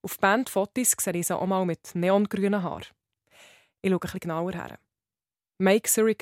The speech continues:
small again», lese ich auf dem roten Cap vom Lurker. Selber gemacht, do it yourself.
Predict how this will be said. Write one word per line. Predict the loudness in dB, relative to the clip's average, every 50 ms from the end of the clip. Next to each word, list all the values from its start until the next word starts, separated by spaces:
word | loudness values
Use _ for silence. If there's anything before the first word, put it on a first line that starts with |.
| -2 -2
small | 0 2 2 2 2 2 0 0 -2
again», | -4 -4 -4 -6 -6 -6 -8 -12 _ -12
lese | -10 -8 -6 -6
ich | -6
auf | -6
dem | -4 -4
roten | -4 -4 -4 -6 -10 -12
Cap | -10 -8 -8 -8 -8 -8
vom | -6 -4 -4
Lurker. | -4 -4 -8 -10 -14 -18 -18 -18 _ _ _ _ _ _ _ _ _ _ _ _
Selber | -2 0 2 2 0 -2
gemacht, | -6 -8 -8 -8 -8 -10 -16 -18 -8 0
do | 2 2
it | 4 4 2
yourself. | 2 2 4 4 4 4 2 0 -2 -8